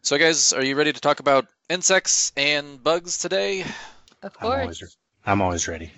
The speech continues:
Speaker 1: I know. Ken loves, Ken loves this topic. So, um, you know, and this is really why we're having it, because Ken, uh, begged me to talk about insects today. But we want to also welcome a special guest that we do have, uh, another insect expert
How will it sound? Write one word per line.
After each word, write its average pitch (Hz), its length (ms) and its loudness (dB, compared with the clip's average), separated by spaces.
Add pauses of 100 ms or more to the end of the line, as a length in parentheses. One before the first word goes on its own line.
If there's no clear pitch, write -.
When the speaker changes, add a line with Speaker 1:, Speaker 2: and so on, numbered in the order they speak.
(240)
Speaker 1:
I 104 100 -8
know. 92 160 -8
Ken 135 280 -8
loves, 101 500 -6
Ken 110 140 -16
loves 90 240 -6
this 87 160 -6
topic. 87 380 -8
So, 90 480 -6
um, 87 500 -4 (120)
you 101 120 -6
know, 92 80 -6
and 117 120 -4
this 127 140 4
is 110 100 -2
really 127 240 4
why 107 240 4
we're 101 120 0
having 101 300 2
it, 90 100 -8
because 98 300 -4
Ken, 101 500 -8 (240)
uh, - 60 -12
begged 113 300 0
me 90 260 -10 (760)
to - 80 -20
talk 107 220 2
about 95 240 -4
insects 92 420 -4
today. 90 220 -2
But 113 240 2
we 139 220 2
want 165 280 2
to 160 140 0
also 139 280 4
welcome 131 400 0
a 98 120 0
special 139 320 0
guest 127 280 0
that 110 120 -2
we 113 120 -4
do 117 160 -4
have, 110 560 -2
uh, 87 240 -2
another 135 600 0
insect 131 600 -2 (140)
expert - 580 -2